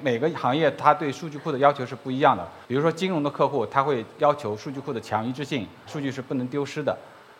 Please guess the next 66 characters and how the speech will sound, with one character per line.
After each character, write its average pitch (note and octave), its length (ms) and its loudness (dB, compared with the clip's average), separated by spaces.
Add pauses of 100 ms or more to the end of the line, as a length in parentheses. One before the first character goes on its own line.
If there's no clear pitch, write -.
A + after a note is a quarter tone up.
(140)
那 D3+ 100 10
如 D3 120 8
果 F3 120 10
说 E3 180 4
是 D3+ 320 4 (380)
一 C#3 60 -6
些 C#3+ 340 6 (300)
电 E3+ 160 2
商， F3+ 340 8
可 B2 80 0
能 A#2+ 100 -4
它 D3 120 4
有 G2 240 0
一 A#2+ 60 -12
些 B2+ 260 2
双 D#3 220 2
十 C#3 140 -8
一 C#3 60 -2
的 C#3+ 80 2
活 A2 220 -2
动， C3 220 4 (280)
它 D3+ 160 10
可 B2+ 140 0
能 A#2 140 -2
会 C#3 180 2
要 C#3+ 140 8
求 A#2+ 240 -2
数 C#3 160 -8
据 C#3 100 -6
库 C#3+ 140 -6
有 G2 220 -2 (340)
瞬 D3+ 240 -2
间 C#3+ 160 2
的 A2+ 120 -2
这 A#2 160 -8
种 G2+ 180 -6
支 - 120 -10
撑 D3 140 -2
高 E3+ 160 8
并 C#3 180 -4
发 C#3+ 160 10
的 D3 100 2
能 G2 180 -6
力。 G2 120 -10 (260)
反 A#2+ 140 2
正 D3+ 180 0
种 F3 140 2
种 B2 180 -2 (140)
是 D#3+ 140 -6
非 G#3 120 4
常 D3 140 6
多 C#3+ 160 2
的 B2 60 0
这 A2+ 80 -6
种 G2+ 100 -6
行 A#2 240 -2
业 D3+ 80 2
的 A#2+ 100 0
对 C#3 160 -4
不 B2 80 -8
同 C#3 140 -6
数 D3 100 -10
据 C#3+ 60 -8
库 A#2+ 80 -6
需 D3 180 -10
求。 E2 220 -12